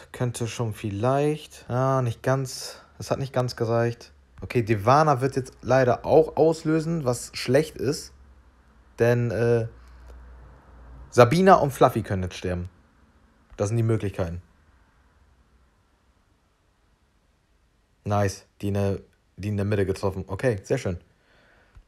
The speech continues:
So, Sabina, alles gedispelt. Wir bekommen hier Overtime Heal. Ja, ich kann jetzt leider nicht darauf warten, dass Elisabeth auslöst.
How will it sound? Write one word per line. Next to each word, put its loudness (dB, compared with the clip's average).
So, -6
Sabina, 0
alles -4
gedispelt. -2
Wir -8
bekommen -6
hier 0
Overtime 0
Heal. -2
Ja, 2
ich -4
kann 4
jetzt 2
leider 8
nicht 0
darauf 0
warten, 4
dass 0
Elisabeth 4
auslöst. 0